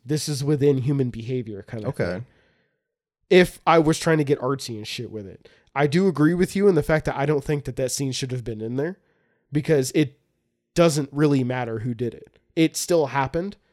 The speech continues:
Speaker 1: and the actual experience of the movie, in my opinion, is everything that happens before that. <laughs> 'Cause some shit goes on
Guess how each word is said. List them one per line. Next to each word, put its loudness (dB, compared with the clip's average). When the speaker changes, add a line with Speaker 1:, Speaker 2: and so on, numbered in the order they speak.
Speaker 1:
and 2
the 2
actual 0
experience 2
of -2
the -2
movie, -4
in 0
my -2
opinion, -8
is -2
everything 0
that -2
happens -6
before -4
that. -12
<laughs> -2
'Cause -2
some -2
shit 0
goes -4
on -10